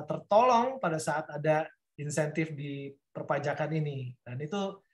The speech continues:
eh, bukti bahwasanya beberapa insentif yang disampaikan pemerintah, yang diberikan pemerintah ini, eh, cukup membuat, eh, eh, apa ya, bantuan yang signifikan bagi industri-industri tertentu gitu ya.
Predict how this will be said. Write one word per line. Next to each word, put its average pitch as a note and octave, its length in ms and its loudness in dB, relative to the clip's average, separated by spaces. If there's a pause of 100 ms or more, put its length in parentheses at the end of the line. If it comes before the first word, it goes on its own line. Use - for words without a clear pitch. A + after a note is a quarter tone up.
(300)
eh, D3 640 -2 (220)
bukti D#3+ 420 2
bahwasanya C#3+ 560 2
beberapa C#3 400 -2
insentif E3+ 480 0
yang C#3+ 240 -2
disampaikan C#3 1300 -4
pemerintah, D3+ 560 0
yang C#3+ 160 -4
diberikan C#3 320 -8
pemerintah C3+ 480 -10
ini, F3+ 320 2 (480)
eh, C#3 240 -2
cukup D#3 400 -2
membuat, D3 640 0 (160)
eh, C#3 640 -6 (880)
eh, C3+ 220 -4 (100)
apa D#3+ 80 -4
ya, D3 320 -2 (240)
bantuan D3+ 560 0
yang D3 240 -2
signifikan E3 640 0
bagi C3 400 -6
industri-industri C3 640 -10
tertentu B2 640 -12
gitu - 160 -20
ya. - 120 -20